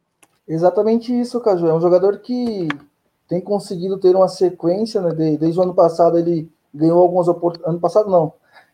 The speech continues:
desde o final da temporada passada ele conseguiu ganhar algum, alguns jogos aí, é, de sequência com o professor Cuca,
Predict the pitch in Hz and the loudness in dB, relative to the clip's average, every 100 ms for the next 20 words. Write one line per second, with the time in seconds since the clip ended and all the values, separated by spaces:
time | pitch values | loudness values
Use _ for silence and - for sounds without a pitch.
0 | - 151 165 180 185 185 185 175 175 175 | -6 -2 0 0 2 4 4 0 2 4
1 | 170 170 170 160 - 165 165 170 170 175 | 4 2 2 0 0 0 0 -2 -2 -6
2 | 170 175 175 180 170 170 175 165 151 - | -6 -4 -2 2 0 0 -4 -6 -8 -10
3 | 143 165 160 160 160 160 160 - _ _ | -8 -2 0 0 0 -4 -6 -12 _ _
4 | _ 147 147 143 - 175 170 175 170 175 | _ -2 0 -2 -2 -2 2 0 0 -6
5 | 165 165 165 165 170 160 180 233 254 262 | -6 -6 -6 -4 -4 -4 -4 -4 -4 -8